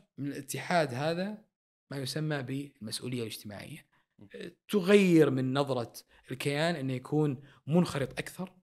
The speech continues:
Speaker 1: اجتماعيًا، وأيضًا يساهم في الاقتصاد الوطني وأيضًا الاجتماعي بشكل احترافي ويضع مردود. هو قاعد يحصل ربح الآن من،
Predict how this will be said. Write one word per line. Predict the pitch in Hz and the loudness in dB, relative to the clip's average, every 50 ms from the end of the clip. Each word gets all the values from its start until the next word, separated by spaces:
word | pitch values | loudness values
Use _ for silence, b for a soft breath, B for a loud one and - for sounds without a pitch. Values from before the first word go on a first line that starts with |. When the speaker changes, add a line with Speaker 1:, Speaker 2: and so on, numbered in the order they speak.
| _ _ _ _ _ _ _ - | _ _ _ _ _ _ _ -10
Speaker 1:
اجتماعيًا، | - - - 156 151 139 131 120 139 165 196 233 277 262 b b b b b - | -8 -4 -2 0 0 0 0 0 -2 -2 -2 -2 -4 -6 b b b b b -20
وأيضًا | - - - 240 233 | -14 -10 -8 -6 -4
يساهم | 214 180 151 - - 220 196 170 139 135 147 175 - b b b b b b b | -2 -2 -2 -2 -2 0 0 0 -2 -2 -4 -6 -10 b b b b b b b
في | - - 151 151 - - | -8 -6 -6 -4 -4 -6
الاقتصاد | - 139 131 - - - - 160 147 135 | -8 -10 -8 -8 -6 -4 -4 -4 -4 -2
الوطني | 135 131 147 147 143 165 160 156 | -2 -2 -4 -4 -4 -4 -4 -4
وأيضًا | 131 120 131 139 143 143 | -4 -4 -4 -4 -4 -2
الاجتماعي | 139 135 - - 107 - - - 139 139 143 143 131 147 147 | -4 -4 -6 -8 -12 -12 -12 -8 -6 -6 -4 -4 -4 -4 -6
بشكل | 139 135 127 - 165 156 - - 151 135 - _ - | -6 -4 -4 -4 -4 -4 -4 -6 -6 -6 -8 _ -12
احترافي | - - - - - 156 151 156 160 147 - 208 254 262 B B B B B B B B - | -10 -10 -8 -6 -4 0 0 2 2 0 0 -2 -4 -4 B B B B B B B B -6
ويضع | 175 180 190 185 190 185 185 208 226 233 214 - | -4 -4 -4 -6 -8 -2 0 4 6 6 6 8
مردود. | 220 190 175 165 180 247 220 147 - - - - - _ _ _ - | 8 8 8 8 8 8 6 6 4 0 -8 -18 -20 _ _ _ -16
هو | 113 113 113 113 - 156 170 165 | -14 -12 -10 -8 0 2 4 6
قاعد | 170 170 165 165 | 6 6 4 4
يحصل | 165 - - 226 - 247 240 | 2 0 -2 0 2 4 4
ربح | 269 254 - - - | 4 4 4 2 -2
الآن | 123 135 156 156 165 156 135 | -2 -2 0 0 0 0 -2
من، | 131 131 131 127 120 113 123 | -2 -4 -4 -4 -6 -8 -10